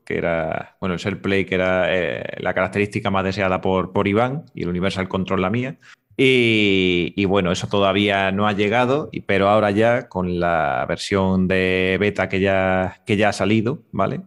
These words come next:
De, de, de Monterrey y de los nuevos sistemas operativos, ya parece ser que se habilita el SharePlay, no así el Universal Control, ¿vale? Que eso todavía, ya dije, ya dijimos en el podcast anterior que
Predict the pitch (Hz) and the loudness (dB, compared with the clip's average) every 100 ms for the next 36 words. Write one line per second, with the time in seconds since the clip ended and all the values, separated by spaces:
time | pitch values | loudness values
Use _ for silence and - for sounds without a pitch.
0 | - 90 90 85 76 60 60 - - 95 | -6 -2 0 0 -2 -4 -8 -10 -4 -2
1 | 90 85 87 92 87 92 98 101 95 95 | 0 0 -2 -2 -2 0 0 2 0 -4
2 | - - 104 - - 156 143 123 117 120 | -18 -20 -20 -18 -6 2 4 4 4 4
3 | 113 110 107 104 104 101 98 123 131 139 | 2 0 2 2 2 0 2 2 2 0
4 | - 98 90 82 82 92 98 98 107 104 | 0 0 2 2 0 0 -2 -2 -4 -2
5 | 98 104 95 98 90 98 90 85 - - | -2 0 0 0 0 -2 -2 -6 -8 -8
6 | - - - 104 101 113 110 101 90 87 | -8 -10 -2 0 2 2 2 2 0 -2
7 | - 87 82 85 - - - - 90 113 | -4 -6 -6 -8 -8 -10 -10 -6 -4 -4
8 | - - 90 92 87 95 98 87 - - | -6 -4 -2 0 2 2 2 0 -6 -14
9 | - 107 98 92 101 95 95 95 98 92 | -2 0 2 0 -2 0 0 0 -2 -2
10 | 90 85 95 - 90 87 90 107 117 117 | -2 -2 -2 0 -2 -2 -2 -2 -2 -6
11 | 90 80 | -6 -6